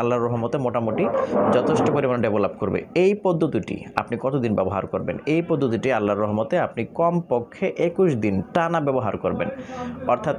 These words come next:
একুশ দিন আপনি এভাবে পান খাবেন এবং একুশ দিন আপনি এইভাবে পান পাতা ব্যবহার করবেন ইনশাআল্লাহ। আল্লাহর রহমতে আপনি যথেষ্ট পজিটিভ ফিডব্যাক পাবেন মাত্র তিন সপ্তাহেই, অর্থাৎ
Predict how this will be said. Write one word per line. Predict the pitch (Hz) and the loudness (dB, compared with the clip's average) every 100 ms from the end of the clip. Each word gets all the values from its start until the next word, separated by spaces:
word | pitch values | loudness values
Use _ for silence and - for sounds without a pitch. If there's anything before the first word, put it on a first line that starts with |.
| 160 | 0
একুশ | 170 185 139 | 2 2 2
দিন | 135 131 | 2 0
আপনি | 135 | 0
এভাবে | 117 120 123 | 2 2 2
পান | 123 131 - | -2 -4 -6
খাবেন | 107 123 196 | -4 -2 0
এবং | 120 113 | 0 -2
একুশ | - 151 180 131 | -2 0 2 2
দিন | 127 | 0
আপনি | 120 131 | 0 0
এইভাবে | 110 110 143 143 | 2 2 2 0
পান | 127 123 | -2 -2
পাতা | - 185 - - - 107 107 | -2 -2 -4 -16 -6 0 2
ব্যবহার | 107 110 98 | 2 0 -2
করবেন | 92 90 - - - - | 0 -2 -2 -6 -8 -4
ইনশাআল্লাহ। | 139 - 87 87 - _ _ 101 | -2 -2 -2 -4 -8 _ _ -8
আল্লাহর | 101 104 | -4 -2
রহমতে | 110 107 - - 104 | 0 -2 0 -2 -2
আপনি | - 104 110 | -4 -2 -2
যথেষ্ট | - 135 - 123 | -4 -6 -4 -2
পজিটিভ | 113 101 104 - | -2 -2 -4 -4
ফিডব্যাক | 101 95 98 104 | -4 -2 -2 -2
পাবেন | 117 139 120 | -2 -2 -2
মাত্র | 101 110 101 | -2 -4 -4
তিন | 117 113 | -4 -4
সপ্তাহেই, | 117 - 90 - - - - - 107 | -8 -4 -4 -4 -6 -18 -18 -4 -2
অর্থাৎ | - 107 | -2 -6